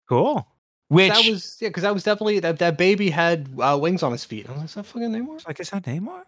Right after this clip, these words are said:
Speaker 2: Uh,
Speaker 3: So
Speaker 2: the,
Speaker 3: is
Speaker 2: the,
Speaker 3: it
Speaker 2: they
Speaker 3: Namor?
Speaker 2: actually show you adult, adult Namor too. So
Speaker 3: Oh, do we? Do we
Speaker 1: Coming
Speaker 3: see
Speaker 1: out of
Speaker 3: him?
Speaker 1: the water, right? His back,
Speaker 2: Yes,
Speaker 1: right?
Speaker 2: yes,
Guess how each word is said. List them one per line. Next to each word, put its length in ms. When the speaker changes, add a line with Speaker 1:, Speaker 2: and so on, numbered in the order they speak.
Speaker 2:
Uh, 240
Speaker 3:
So 80
Speaker 2:
the, 80
Speaker 3:
is 100
Speaker 2:
the, 140
Speaker 3:
it 80
Speaker 2:
they 80
Speaker 3:
Namor? 60
Speaker 2:
actually 340
show 180
you 220
adult, 400
adult 260
Namor 380
too. 340
So 360
Speaker 3:
Oh, 60
do 120
we? 140
Do 100
we 60
Speaker 1:
Coming 160
Speaker 3:
see 40
Speaker 1:
out 80
of 80
Speaker 3:
him? 60
Speaker 1:
the 40
water, 260
right? 140
His 220
back, 140
Speaker 2:
Yes, 160
Speaker 1:
right? 160
Speaker 2:
yes, 120